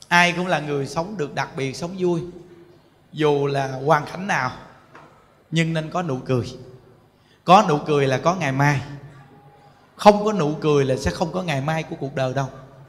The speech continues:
À, nguyện Tam Bảo gia hộ cho quý vị sống bình an, sống vui, sống tốt. Và cố gắng niệm Phật. Niệm Phật quan trọng lắm nghe.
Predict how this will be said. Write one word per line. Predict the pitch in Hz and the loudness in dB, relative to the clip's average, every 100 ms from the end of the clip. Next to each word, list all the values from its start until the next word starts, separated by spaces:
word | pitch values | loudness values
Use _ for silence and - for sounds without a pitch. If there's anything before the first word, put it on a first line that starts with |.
| _ _ _ _ _ - | _ _ _ _ _ -4
À, | 165 135 - - - | -2 -4 -10 -20 -4
nguyện | 131 139 | -2 0
Tam | 151 | -2
Bảo | 135 156 | -2 -2
gia | 165 | -2
hộ | 143 127 | -2 -4
cho | 131 | -4
quý | 151 | -6
vị | 135 120 | -6 -6
sống | 120 165 170 | -6 -8 -6
bình | 120 | -6
an, | 131 139 139 | -4 -6 -4
sống | 156 160 | -6 -2
vui, | 156 143 | -2 -2
sống | 131 156 165 | -4 -6 -2
tốt. | 165 - - - - - | -4 -4 -20 -20 -20 -8
Và | - 135 127 123 113 - - - | 2 4 4 2 -2 -10 -4 4
cố | 190 | 6
gắng | 185 190 | 6 2
niệm | 131 127 | 2 4
Phật. | 127 - - - - - - 151 | 2 0 -14 -18 -20 -20 -8 2
Niệm | 156 | 2
Phật | - 165 | 4 4
quan | 185 180 | 4 4
trọng | 156 147 | 2 0
lắm | 185 202 220 | -2 -2 -2
nghe. | 180 180 175 | 0 0 0